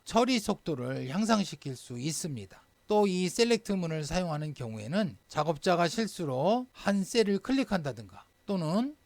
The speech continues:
특정 영역을 드래그한다든가 이렇게 하는 경우에 전혀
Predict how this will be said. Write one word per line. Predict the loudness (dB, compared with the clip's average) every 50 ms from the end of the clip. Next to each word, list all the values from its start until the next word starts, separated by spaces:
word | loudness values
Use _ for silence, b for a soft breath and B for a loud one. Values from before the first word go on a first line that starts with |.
| _ _ -4
특정 | -4 -4 -2 4 8 8 8 8 8 2
영역을 | 2 2 2 2 2 2 2 0 -2
드래그한다든가 | -2 0 4 6 8 8 8 6 4 2 2 -2 -8 -12 -14 -16 -20 -20 _ -6
이렇게 | 0 4 4 4 6 6 6
하는 | 6 6 6 4 2
경우에 | 0 -2 -4 -4 -2 0 2 2 0 0 -4 _ _
전혀 | -14 -12 -10 -4 2 4 4 4 4 2 2 0 2 0